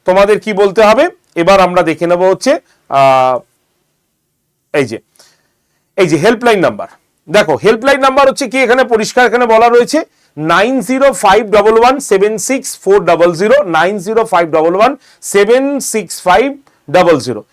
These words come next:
এটা হচ্ছে তোমার ওয়ার্কিং ডেটে তোমার যদি কোনো রকম ডাউট থাকে নোটিফিকেশন নিয়ে, তাহলে অবশ্যই কল করতে পারো। একদম পরিষ্কার, আহ, শুরু হয়ে গেছে ফর্ম ফিল আপ, লেখা আছে last date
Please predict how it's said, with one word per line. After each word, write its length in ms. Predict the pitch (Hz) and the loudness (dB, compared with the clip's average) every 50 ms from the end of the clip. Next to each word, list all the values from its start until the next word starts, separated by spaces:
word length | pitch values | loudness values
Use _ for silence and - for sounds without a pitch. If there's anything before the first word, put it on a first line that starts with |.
| _ _ - | _ _ -4
এটা 220 | 180 196 180 269 262 240 | -2 0 2 2 2 2
হচ্ছে 200 | 262 214 - 285 269 | 2 -2 -2 -4 -2
তোমার 280 | 233 233 220 240 247 240 | -2 0 2 2 2 2
ওয়ার্কিং 600 | 202 180 175 185 196 202 196 - 254 254 254 233 | 2 2 2 2 2 2 0 -6 -8 -8 -6 -4
ডেটে 240 | 247 247 202 262 277 214 226 | -6 -6 -4 -4 -6 -4 -2
তোমার 180 | 214 202 214 208 | 0 0 0 -2
যদি 220 | 175 214 214 214 240 | -2 -4 -6 -6 -6
কোনো 240 | - - 190 190 208 214 | -6 -4 -4 -2 0 0
রকম 260 | 220 214 - 226 226 214 170 131 147 | 0 0 0 -2 -2 -2 -4 -2 2
ডাউট 260 | 139 156 202 269 226 - - | 2 4 4 2 0 -2 -2
থাকে 280 | 165 139 117 - 160 220 - _ _ _ _ _ _ _ _ _ _ _ _ _ _ - | -2 -2 -2 -2 -4 -4 -4 _ _ _ _ _ _ _ _ _ _ _ _ _ _ -4
নোটিফিকেশন 720 | 165 180 214 214 277 254 262 226 202 220 - - 202 185 175 | 0 0 2 2 0 0 -2 0 0 0 0 2 0 0 0
নিয়ে, 220 | 165 165 175 233 - _ _ _ - | 0 -2 -2 -4 -6 _ _ _ 0
তাহলে 200 | 180 170 175 185 | 0 2 2 4
অবশ্যই 460 | 175 170 160 165 180 165 - 196 185 | 2 2 2 0 -2 -2 -2 -4 -4
কল 220 | 170 - 151 151 165 | -2 0 0 0 0
করতে 300 | 156 202 190 190 - 202 | 0 -4 -4 -2 -2 0
পারো। 200 | 185 196 196 233 262 _ _ _ _ _ _ _ - | 2 2 2 2 0 _ _ _ _ _ _ _ -2
একদম 300 | 185 196 196 196 262 277 254 | -2 -2 0 2 0 0 0
পরিষ্কার, 500 | 262 - 226 247 226 - - 269 285 285 285 | 0 0 0 0 -2 -2 0 2 2 2 0
আহ, 500 | 339 _ _ _ _ _ _ - 147 156 | -2 _ _ _ _ _ _ -4 -2 -2
শুরু 320 | 147 - - 233 240 254 | -2 -2 -4 -4 -2 0
হয়ে 240 | 269 226 247 262 262 247 | 2 2 4 4 4 4
গেছে 180 | 254 247 196 254 254 | 2 2 2 2 0
ফর্ম 240 | - 202 214 220 220 | 2 2 0 0 0
ফিল 160 | 208 226 247 262 | -4 -4 0 0
আপ, 180 | 277 285 - | 0 0 0
লেখা 220 | 185 180 175 - 214 | -4 -4 0 2 2
আছে 200 | 208 202 240 233 | 2 2 2 0
last 320 | 202 170 156 170 170 - - - | 2 2 2 2 0 -2 -2 -2
date 200 | 220 233 196 - | -2 -2 -2 -6